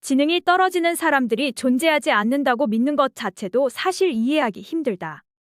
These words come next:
그렇게 믿으려면 우선 인간의 지능이 유전되지 않는다는 사실을 인정해야 한다. 낮은 지능에 따른 문제들은 결코 우리가 해결할 수 없는 문제인지도 모른다. 피부색이나 운동 성향,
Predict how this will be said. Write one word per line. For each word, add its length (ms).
그렇게 380
믿으려면 640
우선 320
인간의 380
지능이 440
유전되지 540
않는다는 540
사실을 480
인정해야 480
한다. 400
낮은 360
지능에 360
따른 340
문제들은 640
결코 400
우리가 480
해결할 480
수 160
없는 260
문제인지도 640
모른다. 560
피부색이나 640
운동 320
성향, 460